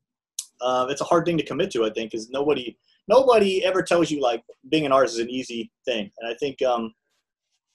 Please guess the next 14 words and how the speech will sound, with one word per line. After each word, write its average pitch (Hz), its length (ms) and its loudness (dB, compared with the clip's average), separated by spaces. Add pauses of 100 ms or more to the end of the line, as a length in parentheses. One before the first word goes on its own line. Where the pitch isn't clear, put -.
(100)
that's - 400 -6
fair, 156 240 6
because 131 240 -2
I 127 60 -2
think 135 160 -6
most 131 160 0
artists 131 200 0
would 113 80 -14
tell 127 120 -2
you 123 60 -6
that 110 140 -6
right 113 140 -6
now 117 160 -6
themselves. 107 460 -10